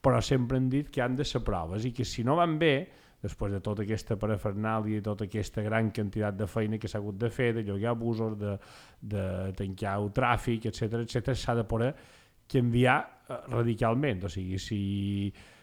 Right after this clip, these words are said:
demà o passat demà veiem que això és un caos, dilluns ja no ha d'haver aquesta, aquesta casuística. Dilluns ha d'estar oberta la carretera i hem de tornar a l'estatus quo inicial.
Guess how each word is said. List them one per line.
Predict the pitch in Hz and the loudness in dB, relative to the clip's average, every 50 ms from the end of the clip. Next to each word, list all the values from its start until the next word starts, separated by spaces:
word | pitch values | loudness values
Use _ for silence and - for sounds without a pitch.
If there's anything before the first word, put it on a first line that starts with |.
| - _ | -20 _
demà | - 127 123 117 120 135 139 139 | -4 0 4 6 8 8 10 8
o | 127 123 | 8 8
passat | 120 - 131 120 117 | 6 6 4 4 6
demà | 127 123 135 135 131 123 | 6 8 8 8 8 8
veiem | 120 123 120 | 6 6 4
que | 113 120 117 | 4 2 2
això | - 135 120 | 4 4 4
és | 120 127 | 4 4
un | 123 117 | 2 4
caos, | - 131 120 113 113 120 143 139 - 127 | 4 6 6 6 6 6 4 2 0 0
dilluns | 120 120 117 113 117 123 131 127 - | 4 6 6 8 8 6 6 4 2
ja | 123 113 113 | 2 4 4
no | 113 110 | 4 4
ha | 107 107 104 | 2 2 2
d'haver | 104 101 113 120 110 107 - 107 101 | 2 4 4 4 4 2 0 -4 -8
aquesta, | 87 82 - 92 80 - - - 98 90 87 87 87 85 87 - - | -8 -6 -8 -8 -8 -8 -8 -6 -4 -4 -4 -4 -4 -6 -6 -8 -8
aquesta | 110 98 - 104 90 - - 87 | -8 -6 -4 -6 -6 -6 -8 -8
casuística. | - 90 82 82 82 80 - - - 85 - - 85 | -8 -8 -6 -6 -8 -8 -10 -12 -16 -16 -14 -12 -10
Dilluns | 87 90 98 101 101 110 | -6 -4 -2 0 0 0
ha | 107 | 0
d'estar | 110 101 - 104 92 | 0 0 -2 -2 -2
oberta | 92 95 92 90 - 87 | -2 -2 -4 -4 -6 -8
la | 85 85 | -6 -6
carretera | 85 80 78 78 - 101 92 80 73 - _ - - - - _ _ _ _ - - | -6 -8 -8 -6 -6 -6 -6 -6 -10 -16 _ -20 -20 -20 -20 _ _ _ _ -10 -8
i | 101 | -6
hem | 87 82 | -6 -4
de | 85 92 85 | -4 -4 -2
tornar | - 101 95 92 98 101 98 101 107 107 | -2 -2 0 0 2 2 2 2 2 0
a | 110 | -2
l'estatus | 104 107 - - - - - - 104 95 | -2 -2 -2 -2 -2 -2 -2 -2 -6 -6
quo | - - 104 95 95 | -6 -6 -6 -4 -2
inicial. | 104 101 95 85 - - 87 76 69 73 | -2 -2 -2 -4 -4 -6 -8 -10 -12 -14